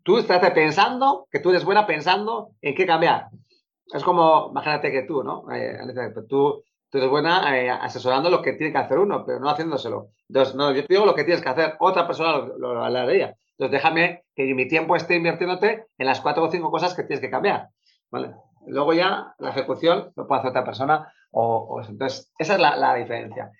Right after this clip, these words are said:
Las de alta rentabilidad son, ¿a qué? Es, siempre hay que hacer esto. Si yo a esta tarea le dedico más tiempo, ¿es mejor o peor para la empresa? ¿Vale? Y, y si yo a esta ti-, le dedico me-, menos tiempo, ¿es mejor? Baja rentabilidad.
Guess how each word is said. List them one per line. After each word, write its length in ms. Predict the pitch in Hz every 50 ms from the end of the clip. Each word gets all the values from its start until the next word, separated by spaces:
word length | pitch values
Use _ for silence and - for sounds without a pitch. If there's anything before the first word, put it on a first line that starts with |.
| _ _
Las 160 | - 123 120
de 80 | 131 156
alta 160 | 165 - 190
rentabilidad 340 | 196 196 196 180 190 185 175
son, 440 | - 180 165 135 117 107 - _ _ _ _ _ _ _ _
¿a 140 | - 127 131
qué? 120 | 185 190 -
Es, 260 | 170 175 180 180 -
siempre 160 | - 208 208 208
hay 60 | 202
que 80 | 165
hacer 160 | - 143 131 123
esto. 240 | 113 - 131 107
Si 200 | - - - 147
yo 100 | 143 170
a 20 | 202
esta 160 | 196 240 240
tarea 180 | 226 208 202 185
le 80 | 185
dedico 220 | 180 180 180 185 175
más 180 | 165 156 151
tiempo, 220 | - 165 - - 143
¿es 60 | 131
mejor 400 | 143 127 - 202 277 - - - _ _
o 100 | 131 -
peor 180 | - 131 127
para 180 | - 120 113 107
la 60 | 104
empresa? 220 | - 104 107 - _ _ _ _ _ _ _ _ _ _ _
¿Vale? 280 | - 120 117 117 107 107 - _ _ _ _ _ _ _ _ -
Y, 460 | 123 123 127 127 123 - - - 123
y 40 | 120
si 300 | - 135 127 131 131 120
yo 100 | 151 175
a 40 |
esta 200 | 190 - 202 - -
ti-, 100 | 175 165
le 320 | 170 - 156 160 147 151
dedico 380 | 151 165 160 160 156 - - - -
me-, 240 | 147 143 147 151
menos 240 | 151 147 147 143 143 -
tiempo, 180 | 147 147 151
¿es 60 | 147
mejor? 320 | 143 147 170 208 143 - - 117
Baja 220 | 113 127 - 117
rentabilidad. 460 | 117 107 98 - - - - - -